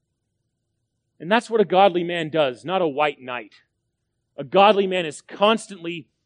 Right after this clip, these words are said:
pointing his wife to the sovereign hand, sovereign grace of God, even if it means telling her, "You're wrong." Even if it means telling her, "You are talking like a foolish woman."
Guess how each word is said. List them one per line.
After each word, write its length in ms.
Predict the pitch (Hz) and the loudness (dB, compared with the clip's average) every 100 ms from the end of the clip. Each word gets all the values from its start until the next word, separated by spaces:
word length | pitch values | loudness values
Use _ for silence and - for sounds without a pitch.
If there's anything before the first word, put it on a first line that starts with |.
| _ _ _ | _ _ _
pointing 400 | 185 202 214 208 | 2 4 4 0
his 200 | 185 156 | -2 -2
wife 400 | 160 175 156 - _ _ | 2 4 4 2 _ _
to 100 | 175 | -8
the 120 | 156 | -4
sovereign 600 | 151 - 196 196 190 196 175 | -6 0 4 6 4 2 -2
hand, 360 | 165 160 165 - _ | -6 -6 -6 -10 _
sovereign 640 | - - 180 180 175 170 | -12 2 6 6 2 -6
grace 480 | 135 156 151 - - _ | -2 0 0 -4 -16 _
of 160 | 147 131 | -6 0
God, 300 | 160 147 139 | 2 2 0
even 280 | 190 214 233 | -4 -2 0
if 120 | 226 | -2
it 100 | 220 | -4
means 380 | 175 175 165 - _ _ - | -6 -6 -8 -12 _ _ -4
telling 340 | 175 190 185 | 0 2 0
her, 340 | 165 170 165 - _ | 2 2 0 -4 _
"You're 200 | 143 160 | -2 0
wrong." 420 | 156 156 147 110 95 _ _ _ _ _ _ _ | 2 2 0 -6 -16 _ _ _ _ _ _ _
Even 240 | 208 233 | 0 0
if 100 | 220 | -2
it 100 | 214 | -2
means 300 | 208 196 165 | -4 -6 -6
telling 400 | - 208 220 220 | -2 2 2 0
her, 300 | 165 156 156 _ _ | -2 -2 -2 _ _
"You 280 | 151 196 208 | -4 2 6
are 160 | 208 196 | 6 6
talking 500 | - 190 185 196 180 | 4 2 2 -2 2
like 300 | 170 180 175 | 2 2 2
a 100 | 165 | -2
foolish 480 | 190 175 170 156 | 2 2 2 -2
woman." 440 | 156 165 156 123 | -6 -4 -4 -6